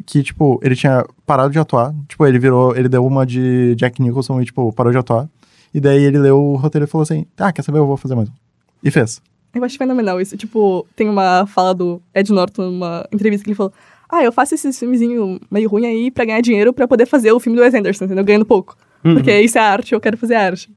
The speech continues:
Speaker 2: Tipo, fenomenal. Mas falando da história do filme, né? É que pra mim isso tem, tipo, três linhas, né? Tem os três filhos, cada um com a sua própria linha ali. Pra mim só é interessante a Margot e o outro irmão. O resto pra mim é, tipo, não deu certo.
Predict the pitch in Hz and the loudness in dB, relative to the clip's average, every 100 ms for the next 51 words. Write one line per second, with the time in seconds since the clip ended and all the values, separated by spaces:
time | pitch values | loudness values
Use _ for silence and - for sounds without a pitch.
0 | - 311 320 302 311 349 254 208 190 _ | -12 -8 -6 -2 0 0 0 0 -2 _
1 | _ _ _ _ _ - 226 226 233 220 | _ _ _ _ _ -2 2 2 2 0
2 | 233 226 - - 185 202 - - - _ | 2 0 -2 -2 0 0 -4 -10 -12 _
3 | _ _ - _ _ _ _ _ - 339 | _ _ -20 _ _ _ _ _ -4 0
4 | 330 349 330 233 _ 240 226 - 208 - | -2 -2 -4 -8 _ -6 -6 -6 -8 0
5 | 240 240 180 165 175 339 _ 185 185 - | 0 2 -2 -2 -4 -8 _ -6 -4 -4
6 | 190 - 220 311 - 214 208 220 233 220 | -6 -4 -4 -4 -4 -2 -2 -4 -4 -4
7 | 226 - _ 202 214 214 - 208 190 180 | -6 -8 _ -4 0 -2 -2 -2 -2 -2
8 | 156 _ _ _ _ - 262 330 - 294 | -6 _ _ _ _ 0 2 2 2 0
9 | 359 359 311 208 220 - 330 _ _ _ | 2 0 2 0 0 0 -4 _ _ _
10 | 247 214 208 220 196 214 233 226 220 226 | 2 4 4 4 2 4 4 2 0 -2
11 | 220 208 180 - - 247 254 170 - _ | 0 0 -2 -2 -6 0 0 0 -6 _
12 | _ _ _ 240 247 247 277 254 233 262 | _ _ _ -2 0 0 -2 -4 -4 -6
13 | 233 214 180 _ _ _ _ _ _ _ | -6 -6 -6 _ _ _ _ _ _ _
14 | _ 262 233 233 165 - | _ -2 0 0 -4 -10